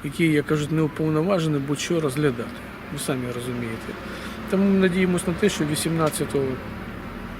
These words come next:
травня все ж таки ми розглянемо цю адміністративну справу, поставимо крапку. Ми зробимо так, щоб більше не порушували закон України, більше не дискредитували Збройні Сили України і не намагалися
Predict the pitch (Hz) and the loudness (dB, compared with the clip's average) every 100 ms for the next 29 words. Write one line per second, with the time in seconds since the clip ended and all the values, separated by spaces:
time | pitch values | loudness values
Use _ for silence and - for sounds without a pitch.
0 | - - - - - - 156 143 135 120 | -10 -8 -8 -8 -8 0 4 4 2 0
1 | 143 139 139 156 147 147 147 135 147 135 | 0 0 -2 0 2 2 2 2 2 2
2 | 131 123 123 - - - 135 143 143 - | 0 -2 -6 -8 -2 2 2 2 -2 -2
3 | 156 - 160 156 - 214 226 185 - 175 | -4 0 0 0 -2 0 2 2 0 -2
4 | - 175 170 147 147 110 - - - - | 0 0 0 0 0 -2 -4 -8 -8 -10
5 | - - - 165 156 175 170 170 165 185 | -12 -12 -8 -4 0 2 2 2 0 0
6 | 214 - 143 156 160 170 175 160 175 151 | -2 0 0 0 0 0 0 2 0 0
7 | - 135 135 131 139 151 147 135 160 180 | 0 0 0 0 -2 -2 -2 0 2 4
8 | 202 160 143 - - - 160 - 170 165 | 4 2 -2 -8 -12 -6 -4 -2 0 2
9 | 170 165 - 160 156 170 156 147 147 151 | 0 0 -2 -6 -4 0 0 0 0 2
10 | 147 - 156 151 147 170 196 185 147 - | 2 0 0 0 0 2 2 2 0 -6
11 | - - - 180 190 190 196 156 143 131 | -12 -14 -2 2 4 4 2 2 2 0
12 | 123 135 | -2 -4